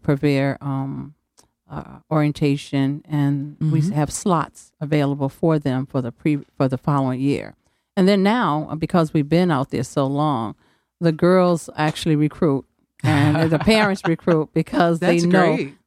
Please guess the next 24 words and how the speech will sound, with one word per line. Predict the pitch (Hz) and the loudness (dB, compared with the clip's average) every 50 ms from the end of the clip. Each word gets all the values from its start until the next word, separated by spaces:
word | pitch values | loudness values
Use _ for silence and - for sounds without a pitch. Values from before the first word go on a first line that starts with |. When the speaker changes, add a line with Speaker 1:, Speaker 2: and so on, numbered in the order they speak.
| _ | _
Speaker 1:
they | - 175 170 | 0 2 2
know | 175 165 165 160 165 | 2 2 2 2 4
what, | 160 156 160 156 147 143 - - | 4 4 2 2 2 0 -2 0
you | 175 170 160 | 0 2 2
know, | 156 151 | 2 2
is | - - 160 151 147 - - _ | 2 0 0 -2 -2 -4 -8 _
expected. | - 156 - - - - 165 151 143 - - 151 135 - - | -6 -4 -4 -4 -2 0 0 0 0 -2 -6 -8 -8 -8 -6
Speaker 2:
Yeah. | 220 254 240 196 160 151 147 147 139 _ _ - | -4 -4 -4 -4 -4 -6 -8 -10 -14 _ _ -18
Speaker 1:
So. | - - - | -14 -10 -8
Speaker 2:
Yeah. | 233 208 175 160 151 - _ _ _ _ _ | -6 -4 -4 -6 -6 -10 _ _ _ _ _
How | - 262 | -2 0
many | 254 247 247 | 0 0 0
girls? | 214 226 214 185 156 151 147 - - - - _ _ _ _ _ _ _ - | 0 0 0 0 -2 -4 -6 -8 -12 -14 -16 _ _ _ _ _ _ _ 0
Speaker 1:
We | 226 302 285 | 2 2 4
have | 262 269 262 240 226 220 202 | 4 4 4 4 2 2 0
usually, | 196 180 202 214 220 202 - 247 226 233 233 247 233 - - - - - | 2 2 4 4 4 4 2 2 2 4 4 4 2 0 -4 -16 -6 -2
um, | 175 175 175 170 | 0 2 2 2
between | 170 180 - - 180 170 | 0 0 0 2 0 2
fifteen | - - 180 165 - - - 175 160 | 2 0 0 0 -2 -2 -2 0 0
and | 151 151 - | 2 0 0
twenty | - - 160 160 160 156 | 0 0 0 2 0 0
girls. | - 151 143 139 139 143 147 143 131 | 0 0 0 0 0 0 -2 -2 -2
Speaker 2:
Wow. | 131 127 170 294 339 196 131 131 151 | -4 -4 -4 -4 -4 -4 -4 -4 -4
Speaker 1:
Yeah. | 151 156 170 - 160 | -4 -6 -6 -8 -12